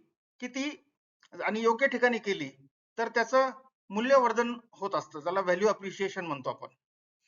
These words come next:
आणि त्याच्यातून संपत्ती निर्माण होते. बचतीतून संपत्ती निर्माण होत नाही, गुंतवणुकीतून संपत्ती निर्माण होते. पैसा हा बचतीशी संबंधित आहे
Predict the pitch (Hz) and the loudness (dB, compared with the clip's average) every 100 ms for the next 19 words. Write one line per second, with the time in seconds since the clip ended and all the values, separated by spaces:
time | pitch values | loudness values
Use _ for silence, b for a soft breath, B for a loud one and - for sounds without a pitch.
0 | b _ _ - 240 247 220 254 302 262 | b _ _ -6 -2 0 2 0 -2 -2
1 | 247 247 311 311 233 180 156 135 127 - | -2 2 2 2 -2 -2 -4 -4 -10 -16
2 | _ _ _ _ _ _ _ _ - 220 | _ _ _ _ _ _ _ _ -4 -2
3 | 240 247 269 294 269 - 214 254 262 240 | 2 2 0 -6 -6 -4 2 2 2 -2
4 | 220 202 170 151 - 127 _ _ _ _ | 0 0 0 -8 -12 -16 _ _ _ _
5 | - 180 185 262 262 269 262 311 330 _ | -10 -8 4 4 4 -4 -10 -10 -12 _
6 | _ - 269 285 330 269 202 151 143 131 | _ -4 -2 0 -2 -2 -6 -6 -6 -8
7 | 123 - _ _ _ _ _ _ _ _ | -12 -18 _ _ _ _ _ _ _ _
8 | _ _ _ _ _ 190 190 269 285 269 | _ _ _ _ _ 0 2 4 4 4
9 | 214 220 247 294 269 247 240 247 254 254 | 2 0 -2 -4 -8 -6 -2 0 -2 0
10 | 254 262 | 2 2